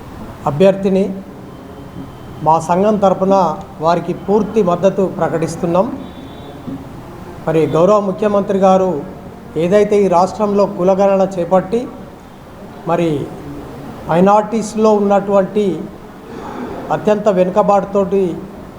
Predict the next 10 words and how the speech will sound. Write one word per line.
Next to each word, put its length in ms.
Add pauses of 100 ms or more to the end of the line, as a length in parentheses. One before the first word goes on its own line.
(760)
జీవనోపాధి 640 (120)
పొందుతూ 340 (1080)
మరి 160 (140)
జీవనం 380 (960)
సాగిస్తున్నటువంటి 960
ఈ 120
రాష్ట్రంలో 520 (1040)
మరి 180 (240)
థర్టీన్ 400
పర్సెంట్ 440